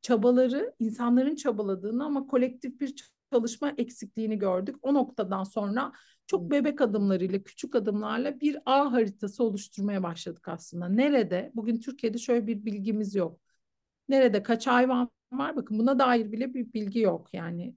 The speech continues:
Speaker 1: toplam bir rakamı bilmiyoruz. Evlerde kaç hayvan yaşıyor? Sokaklarda kaç hayvan yaşıyor?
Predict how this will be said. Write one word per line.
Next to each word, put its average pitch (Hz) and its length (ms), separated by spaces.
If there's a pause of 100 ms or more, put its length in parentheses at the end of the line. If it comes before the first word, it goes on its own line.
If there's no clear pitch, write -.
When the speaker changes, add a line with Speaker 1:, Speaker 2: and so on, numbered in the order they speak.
(120)
Speaker 1:
toplam 226 420
bir 208 80
rakamı 214 440
bilmiyoruz. 170 600
Evlerde 220 520
kaç 269 200
hayvan 240 300
yaşıyor? 233 340
Sokaklarda 214 600
kaç 202 220
hayvan 165 300
yaşıyor? 170 500